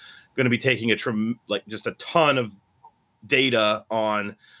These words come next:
soil percentages, soil types, rock strata, crevice depths, crevice temperatures, crevice, like, everything about their micro, macro habitat. And then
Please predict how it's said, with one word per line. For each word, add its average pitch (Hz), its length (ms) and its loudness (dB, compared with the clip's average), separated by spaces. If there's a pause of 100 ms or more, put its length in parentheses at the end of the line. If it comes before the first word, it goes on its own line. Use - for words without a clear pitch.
(160)
soil 160 520 2
percentages, 139 680 -2
soil 147 420 0
types, - 500 -2
rock 135 300 0
strata, 135 480 0
crevice 139 520 -2
depths, 135 420 0
crevice 160 420 0
temperatures, 180 640 -2
crevice, 170 460 0 (180)
like, 123 180 -4 (340)
everything 208 600 2
about 175 240 0
their 165 80 2
micro, 147 400 0
macro 131 360 0
habitat. 110 600 0 (500)
And 131 160 0
then 127 380 2